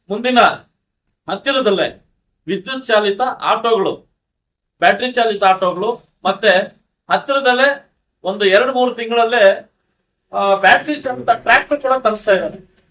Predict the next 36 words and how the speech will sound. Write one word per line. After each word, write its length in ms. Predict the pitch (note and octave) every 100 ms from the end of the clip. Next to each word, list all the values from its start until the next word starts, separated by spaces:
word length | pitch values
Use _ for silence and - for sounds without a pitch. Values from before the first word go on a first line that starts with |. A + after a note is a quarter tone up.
| _ _ _ _ _ _ _ _
ಇದು 540 | B3+ A3+ G#3+ A#3 -
ನಿಜವಾಗ್ಲೂ 400 | G#3 G3+ C#4+ C#4
ನನಗಂತೂ 480 | A#3 A3+ C#4 C#4 C#4
ಹೆಮ್ಮೆ. 360 | A#3+ A#3+ C#4 C#4
ನೀವು 180 | B3+ B3+
ತರಿಸಿದ್ರೆ 720 | B3 D4 D4 C#4+ D4 - _ _ G3
ಮೊದಲನೇ 340 | B3 C#4 D4
ಟ್ರ್ಯಾಕ್ಟರ್ 360 | C#4+ B3+ B3+ A#3
ನಾನೇ 280 | A3+ C4+ C4+
ತಗೊಂತೀನಿ 440 | A#3+ B3 A3+ A3
ಹೇಳಿ 180 | A3 G#3+
ಇವತ್ತು 440 | G3+ G#3+ A3 A3+ A3
ನಿಮ್ಗೆ 200 | G#3+ G3+
ಮಾತು 220 | A3+ -
ಕೊಡ್ತಾ 220 | G#3+ G3+
ಇದ್ದೀನಿ. 420 | F#3+ G#3+ C#4+ - - _ G3+
ಮೊದಲನೇ 380 | B3 D#4 D#4
ಟ್ರ್ಯಾಕ್ಟರ್ 320 | D4 C4 C4 A#3+
ನಾನೇ 240 | A3+ A3+
ತಗೊಂತೀನಿ. 480 | F#3+ F3+ D#3 B2 A#2+ _ _ _ F#3+
ಯಾಕೆಂತಂದ್ರೆ 600 | B3 C#4 C#4 C4+ D4+ D4
ನಾನು 200 | C4+ C#4
ಒಬ್ಬ 120 | B3+
ರೈತ, 220 | A#3+ A#3+ F3+ - _ _ _ _ -
ನಾನು 200 | G#3+ B3
ಬಿಳಿ 280 | G#3 B3+ C4+
ಬಟ್ಟೆ 200 | C4 C4
ಹಾಕೊಂಡು 360 | B3 B3+ C4
ಬಂದ್ರೆ 260 | A#3+ A#3+ A#3+
ಮಾತ್ರನೇ 380 | A3+ A#3+ A#3 B3+
ನಮ್ಮ 160 | A#3
ಸ-, 180 | G#3 G#3
ಕರ್ನಾಟಕ 320 | G3 G#3+ A3+ A3
ರಕ್ಷಣಾ 320 | G3 G3 G#3
ವೇದಿಕೆ 260 | G3 G3+
ಗೌರವಾಧ್ಯಕ್ಷ. 540 | E3 E3 D#3+ C#3+ A#2